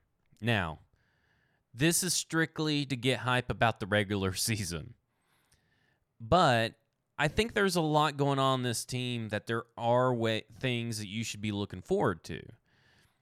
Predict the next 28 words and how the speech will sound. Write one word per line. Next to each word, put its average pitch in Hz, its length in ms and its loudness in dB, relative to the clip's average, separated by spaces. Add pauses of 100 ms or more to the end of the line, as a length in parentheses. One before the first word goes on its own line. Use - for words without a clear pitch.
(500)
I 117 60 0
think 165 260 -4
people 160 500 0
are, 135 460 2
are 123 140 -2
really 135 320 2
down 127 400 2
in 117 80 -4
the 110 80 -2
dumps, 113 840 0
or 104 460 2
really 117 500 2
it's, - 220 -8 (100)
uh, 139 160 -4
we're 156 100 6
already 165 320 6
at 135 300 0 (160)
mid-season 131 920 -2
Titans 110 360 -4
Twitter 87 280 -10
forum. - 400 -16 (1500)
Everybody's 151 760 4
talking 127 320 2
about 117 200 -2
the - 60 -6
backup 90 460 -4
quarterback 120 500 0
position. 101 720 -4